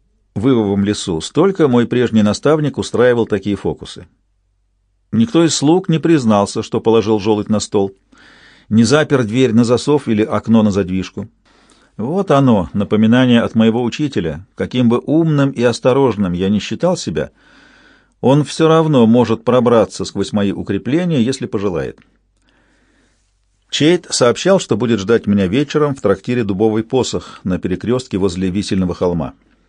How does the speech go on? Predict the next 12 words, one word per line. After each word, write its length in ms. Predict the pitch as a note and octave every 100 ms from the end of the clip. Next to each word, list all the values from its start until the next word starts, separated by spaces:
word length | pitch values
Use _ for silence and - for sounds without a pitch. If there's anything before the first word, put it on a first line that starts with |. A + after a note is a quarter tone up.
| _ _
Два 380 | - - F#2+ D3+
часа 340 | - D3 - D3
верхом. 500 | B2+ - G#2+ C3 B2+ _ _ _ _ _ _ -
Если 300 | F#2 G2+ G2+
я 180 | G#2+
отправлюсь 560 | G#2 - A2+ G#2+ G2 F2+
на 140 | G2+
эту 140 | F#2 F#2+
встречу, 580 | - G#2 D3+ - E3 E3 _ _ _ _
вернусь 380 | - F2+ A#2 C3+
очень 240 | G#2+ A#2
поздно. 400 | A2+ F#2 D#2 C#2+